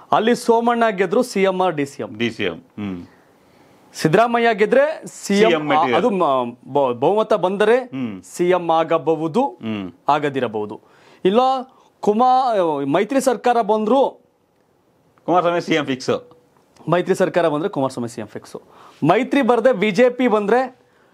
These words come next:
Speaker 1: ಯೋಗೇಶ್ವರು ಡಿ ಸಿ ಎಂ ಆಗ್ಬೋದು, ಸೋಮಣ್ಣನು
Speaker 2: ಡಿ ಸಿ ಎಂ
Speaker 1: ಡಿ ಸಿ ಎಂ
Speaker 2: ಆಗ್ಬೋದು.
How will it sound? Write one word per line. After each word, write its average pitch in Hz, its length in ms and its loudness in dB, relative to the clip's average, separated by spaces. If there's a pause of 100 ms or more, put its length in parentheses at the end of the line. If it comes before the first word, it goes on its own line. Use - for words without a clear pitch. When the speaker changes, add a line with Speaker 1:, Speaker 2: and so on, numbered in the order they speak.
Speaker 1:
ಯೋಗೇಶ್ವರು 214 520 2
ಡಿ 208 140 0
ಸಿ 208 140 -4
ಎಂ 208 140 0
ಆಗ್ಬೋದು, 196 400 -2
ಸೋಮಣ್ಣನು 196 460 -2
Speaker 2:
ಡಿ - 20 -2
ಸಿ - 80 -4
ಎಂ - 40 0
Speaker 1:
ಡಿ - 60 -12
ಸಿ 135 60 -6
ಎಂ 110 120 -2
Speaker 2:
ಆಗ್ಬೋದು. 90 400 -4